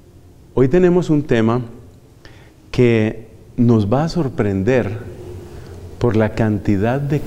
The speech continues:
conexiones que tiene, desde la política hasta la espiritualidad, desde la vida familiar hasta la realidad económica y social.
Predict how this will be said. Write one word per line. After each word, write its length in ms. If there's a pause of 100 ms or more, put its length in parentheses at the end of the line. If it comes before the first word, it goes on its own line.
conexiones 920
que 160
tiene, 440 (1900)
desde 360
la 140
política 760 (560)
hasta 340
la 200
espiritualidad, 960 (1600)
desde 420
la 200
vida 400
familiar 680 (840)
hasta 320
la 160
realidad 720
económica 640
y 60
social. 480